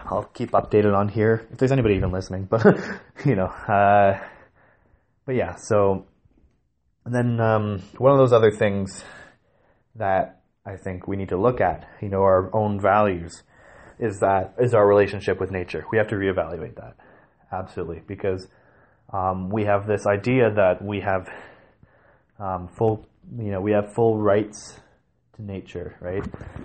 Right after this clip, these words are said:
Um, that we can extract its resources, or her resources, I should say, at any point.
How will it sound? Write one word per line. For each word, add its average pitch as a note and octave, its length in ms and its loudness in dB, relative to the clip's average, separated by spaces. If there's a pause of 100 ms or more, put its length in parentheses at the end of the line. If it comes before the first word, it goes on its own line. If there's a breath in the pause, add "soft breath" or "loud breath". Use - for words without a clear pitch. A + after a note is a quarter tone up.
(220 loud breath)
Um, F#2 400 0
that F2+ 180 0
we G2+ 120 0
can F#2+ 560 -4
extract G#2+ 580 -4
its G2 200 -4
resources, G2 640 -4 (380 loud breath)
or G#2+ 80 -8
her A2+ 200 0
resources, F#2 560 -2
I F#2 40 -4
should - 200 -14
say, F#2+ 260 -2 (540 loud breath)
at G#2+ 140 0
any G2 140 -2
point. F#2+ 400 -4